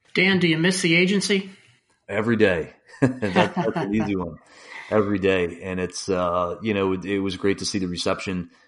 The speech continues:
Speaker 2: uh, by some of my old colleagues, um, who are still in that part of the world, uh, or still on the, uh, the problem set of violent extremism and, and their reaction. And,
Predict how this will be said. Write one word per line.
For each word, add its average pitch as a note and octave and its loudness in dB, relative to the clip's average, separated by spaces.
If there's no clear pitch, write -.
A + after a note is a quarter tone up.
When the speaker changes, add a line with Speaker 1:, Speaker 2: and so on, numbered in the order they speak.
Speaker 2:
uh, F2 -2
by F2+ -2
some G#2 -4
of F#2 -2
my F2 0
old E2+ -4
colleagues, A2 2
um, F2 -6
who - -18
are - -18
still G2 -2
in F2+ -2
that E2 -8
part F2+ -2
of D#2+ -6
the F2 -6
world, B2 2
uh, E2+ -2
or E2 -6
still F#2+ 2
on F2+ 0
the, E2+ -6
uh, E2 -2
the D#2 -10
problem F#2+ 0
set F#2 -2
of D#2+ -14
violent F#2 -2
extremism G#2+ 2
and, F2+ -8
and F2+ -6
their F#2+ 2
reaction. F#2 -2
And, F2 -8